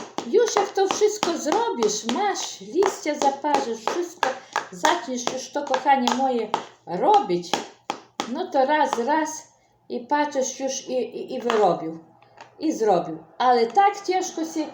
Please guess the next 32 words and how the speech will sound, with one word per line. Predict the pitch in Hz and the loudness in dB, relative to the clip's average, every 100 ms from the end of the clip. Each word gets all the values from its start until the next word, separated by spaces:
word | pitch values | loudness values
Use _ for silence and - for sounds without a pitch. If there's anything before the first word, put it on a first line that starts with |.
| - - - - - | -12 -18 -18 -16 -12
i | - | -2
to | 427 | 0
chyba | 403 415 392 | 0 6 6
do | 359 | 6
wszystkiego. | 359 349 330 - 220 180 202 | -2 -4 -4 2 4 4 0
Może | 269 294 | -2 -2
tak | 294 285 | -2 -2
każdy | 330 320 247 240 | 0 -4 -2 -2
ma, | 226 220 | -2 -2
że, | 220 202 | -4 -4
ma, | 202 202 | -2 -2
może | 208 190 | -4 -6
nie | 185 180 | -8 -6
każdy | 302 311 233 | -4 -2 -2
tak | 208 190 190 | -2 -4 -6
ma, | 185 - | -8 -2
ale | 240 339 | 0 2
ja | 359 | 0
tak | 330 - | -2 -4
mam. | 208 170 - - - - - - - | -2 -4 -4 -16 -20 -20 -20 -20 -10
To | 294 | -10
wszystko, | - 330 - 285 | -6 -8 -6 -2
na | 254 | 0
wszystko | 240 302 - 262 | -2 -6 -4 -4
trzeba | 254 254 233 | 0 0 0
mieć | 240 247 - | -2 -4 -6
swój | 233 214 | -4 -4
czas, | - 294 - | 0 -2 -2
pora | - 277 285 262 | -2 0 2 2
ma | 262 | 2
je | 262 254 | 2 0
przyjść | - 277 254 | -2 -8 -8